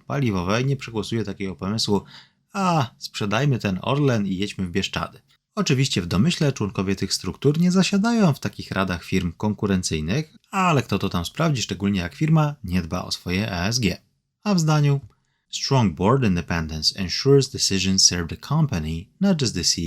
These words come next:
E O. Silna niezależność Rady Nadzorczej gwarantuje, że decyzje służą firmie,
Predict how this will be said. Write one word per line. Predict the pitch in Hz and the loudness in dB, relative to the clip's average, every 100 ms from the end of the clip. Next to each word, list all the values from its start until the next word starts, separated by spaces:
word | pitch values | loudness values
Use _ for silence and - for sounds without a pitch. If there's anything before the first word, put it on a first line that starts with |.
| 82 | 0
E | 104 90 | 2 0
O. | 85 _ _ _ _ _ _ _ | -4 _ _ _ _ _ _ _
Silna | - 170 180 110 | -2 4 4 4
niezależność | 87 85 87 113 101 - | 2 2 0 0 -2 -2
Rady | 104 113 95 | -2 0 -2
Nadzorczej | 78 - - - 123 151 - | -4 -6 -6 -2 -2 -2 -6
gwarantuje, | 85 87 82 76 170 123 | -2 0 0 0 2 2
że | 87 | 2
decyzje | 78 82 143 147 104 | -2 -2 0 0 0
służą | - 92 82 | -2 -4 -4
firmie, | 78 190 185 165 143 | 0 4 4 6 2